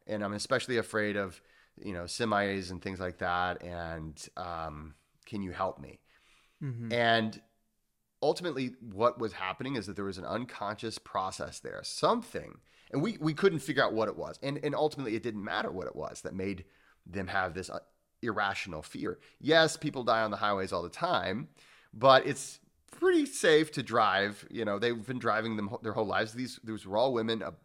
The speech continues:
Speaker 1: over the age of thirty. They've been driving for a long time. And so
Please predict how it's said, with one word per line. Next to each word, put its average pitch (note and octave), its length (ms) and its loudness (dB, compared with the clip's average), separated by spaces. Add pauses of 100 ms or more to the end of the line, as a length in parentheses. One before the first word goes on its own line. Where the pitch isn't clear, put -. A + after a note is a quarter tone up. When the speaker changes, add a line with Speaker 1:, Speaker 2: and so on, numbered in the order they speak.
(120)
Speaker 1:
over A#2+ 260 -2
the A2+ 120 0
age G2 140 -4
of F2+ 80 -12
thirty. F#2 360 -4
They've G2+ 180 -4
been G2+ 120 -6
driving F#2+ 340 -4
for - 140 -10
a F#2 40 -8
long - 200 -10
time. - 220 -12 (1080)
And C3+ 140 -4
so C#3+ 300 0